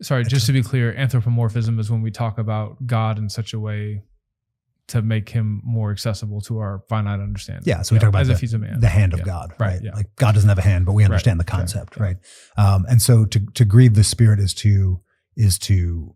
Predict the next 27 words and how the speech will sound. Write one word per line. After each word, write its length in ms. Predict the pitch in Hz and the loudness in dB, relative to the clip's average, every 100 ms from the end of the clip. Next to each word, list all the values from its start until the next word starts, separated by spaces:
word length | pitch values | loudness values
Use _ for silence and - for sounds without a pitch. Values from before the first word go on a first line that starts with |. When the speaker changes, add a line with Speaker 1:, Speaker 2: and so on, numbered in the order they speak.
| _ | _
Speaker 2:
uh, 340 | - 73 60 - _ _ - | -18 -16 -16 -20 _ _ -2
work 380 | 113 110 104 | 2 2 2
against 560 | - 95 110 98 - - | -2 -2 0 0 -4 -10
his 520 | - 101 87 87 - - _ _ - | -4 -2 -2 -4 -8 -10 _ _ -6
purposes, 640 | 98 92 - 117 110 - | -6 -4 -10 -12 -8 -8
right? 180 | 107 95 | -6 -4
To 60 | 113 | 0
Speaker 1:
Yeah. 80 | 104 | 0
Speaker 2:
work 100 | 95 | 0
against 380 | 98 92 - - | -2 -2 -4 -6
the, 160 | 98 117 | -6 -2
the 80 | 107 | 0
good 240 | 95 95 | 0 0
work 260 | 98 98 - | -2 -6 -8
of, 160 | 90 - _ | -12 -12 _
of, 340 | 107 95 85 - _ _ _ _ _ | -4 -4 -6 -14 _ _ _ _ _
uh, 160 | 90 67 | -10 -8
holiness 540 | - 117 101 92 90 | 0 2 4 2 -2
and 100 | 92 | -6
comfort 380 | - 107 95 95 | -4 -2 0 -2
that 100 | 95 | -2
he's 160 | 92 87 | -2 -2
bringing 500 | 87 95 87 85 92 _ | -2 -2 -2 -6 -10 _
to 200 | - 85 | -10 -10
us. 320 | 65 - - 127 | -10 -6 -6 -4
Speaker 1:
Yeah. 240 | 113 95 | -4 -4
Speaker 2:
Um, 500 | 92 90 85 80 101 | -6 -6 -8 -10 -12